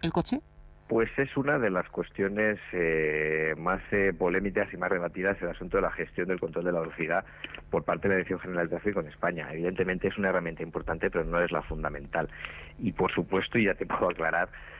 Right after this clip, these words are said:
Speaker 2: que nosotros no buscamos ni mucho menos un afán recaudatorio. Es más, efectivamente tenemos un proyecto de instalación de nuevos radares de control de velocidad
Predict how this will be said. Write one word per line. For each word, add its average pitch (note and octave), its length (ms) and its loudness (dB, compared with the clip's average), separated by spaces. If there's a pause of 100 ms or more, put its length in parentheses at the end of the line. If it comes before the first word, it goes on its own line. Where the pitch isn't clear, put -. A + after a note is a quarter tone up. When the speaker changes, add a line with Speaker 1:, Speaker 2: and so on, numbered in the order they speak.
(220)
Speaker 2:
que G2+ 160 2
nosotros F#2+ 560 0
no F2+ 100 2
buscamos F2 400 0
ni E2+ 80 -4
mucho E2+ 260 -2
menos E2+ 240 -2
un E2 80 -4
afán D#2 200 -2
recaudatorio. D2+ 640 -2
Es E2+ 160 -2
más, F2 220 0 (120)
efectivamente F#2 720 0
tenemos E2 340 -2
un E2+ 80 -4
proyecto E2+ 360 0
de E2+ 60 2
instalación D#2+ 480 -2
de D#2+ 80 0
nuevos D#2 260 0
radares E2 320 2
de E2 80 -2
control D#2 260 -2
de D#2 80 2
velocidad D2+ 520 0